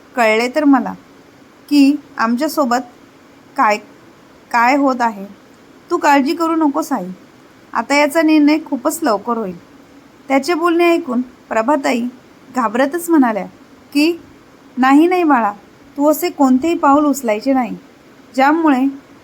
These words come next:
कोणती समस्या निर्माण होईल. माझ्यामुळे तुमच्या संसारात कोणतीही अडचण येऊ नये एवढीच माझी इच्छा आहे. आई, घर संसार कोणत्याही एका व्यक्तीच्या भरोशावर चालत नाही, त्या दोघा-,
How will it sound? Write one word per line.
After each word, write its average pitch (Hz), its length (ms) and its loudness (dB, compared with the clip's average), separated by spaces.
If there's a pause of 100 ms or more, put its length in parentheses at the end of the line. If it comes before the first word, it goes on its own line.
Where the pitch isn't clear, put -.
(180)
कोणती 285 300 4
समस्या 269 460 0
निर्माण 240 360 2
होईल. 214 200 -6 (640)
माझ्यामुळे 226 600 2 (320)
तुमच्या 240 300 0
संसारात 277 500 2 (500)
कोणतीही 269 340 4
अडचण 302 400 2
येऊ 247 200 2
नये 226 280 0 (340)
एवढीच 233 360 -2
माझी 294 220 2
इच्छा 269 340 -2
आहे. 196 180 -8 (800)
आई, 285 220 0
घर 277 260 2
संसार 285 480 0 (220)
कोणत्याही 269 440 0
एका 269 180 -2
व्यक्तीच्या 226 580 -6 (260)
भरोशावर 247 580 -2
चालत 220 420 -4
नाही, 190 220 -10 (600)
त्या 294 100 -2
दोघा-, 277 400 2